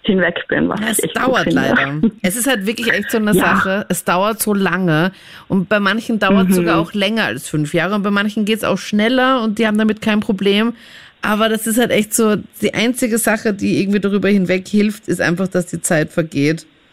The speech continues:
Speaker 2: Und wenn das überwunden ist
Speaker 1: Ja.
Speaker 2: und dann man sich nicht mehr kränkt, wenn man eine Nachricht liest oder wenn man mit anderen Freunden über ihn redet und man wieder in Gedanken ist und dann nochmal darüber nachdenkt.
Speaker 1: Ja.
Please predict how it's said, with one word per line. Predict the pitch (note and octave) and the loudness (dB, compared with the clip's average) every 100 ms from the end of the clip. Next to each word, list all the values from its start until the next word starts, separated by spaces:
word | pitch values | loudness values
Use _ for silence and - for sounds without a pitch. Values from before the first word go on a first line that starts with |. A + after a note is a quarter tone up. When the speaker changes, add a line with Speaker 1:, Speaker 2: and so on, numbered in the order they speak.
| _ _ _ _ | _ _ _ _
Speaker 2:
Und | E3+ | 0
wenn | F3 | 2
das | E3+ F3+ | 2 0
überwunden | F#3 F#3 E3 F3 F3+ E3+ | 2 2 2 0 2 0
ist | D#3 D#3+ F3 | 2 2 0
Speaker 1:
Ja. | - _ | -4 _
Speaker 2:
und | E3 E3 D#3 | -2 0 0
dann | D3+ E3 E3+ | 2 2 0
man | D#3+ E3+ | 0 0
sich | F3+ | 0
nicht | F3+ G#3 A#3+ | 0 0 0
mehr | A#3 | -2
kränkt, | - - F#3+ F4 - | -4 -2 -2 -2 -2
wenn | D#3+ | 0
man | D3 D3+ | 2 2
eine | D3+ | 2
Nachricht | C3+ D#3+ E3+ D#3 - | 0 0 -2 -4 0
liest | F3 F#3 - | 2 2 0
oder | C#3+ D3 | -2 0
wenn | D3+ D3 | 0 0
man | D3+ D3 - - - | 0 -4 -14 -20 -6
mit | E3 E3 - | -2 -2 0
anderen | D#3+ F3 E3+ D#3 | 0 0 0 -2
Freunden | D#3+ D#3+ E3 E3+ E3 E3+ | 0 0 0 2 2 0
über | F#3+ E3+ F3+ | 0 0 2
ihn | F3+ | 2
redet | E3+ E3 F3+ G#3 G3 F#3+ | 2 2 2 2 2 2
und | E3+ | 0
man | E3+ E3 | 2 2
wieder | F3 | 2
in | E3+ D#3+ | 0 0
Gedanken | D3+ C#3+ F3+ F3+ | -2 -4 -2 -2
ist | C3+ F3 E3+ E3 | 0 0 0 -2
und | D#3+ D3+ | 0 0
dann | E3 | 0
nochmal | E3+ E3+ | 0 0
darüber | D#3+ D#3+ D#3+ | 2 0 0
nachdenkt. | D#3 C#3+ D#3+ D#3+ D#3 | 0 0 -2 0 2
Speaker 1:
Ja. | F3+ | 2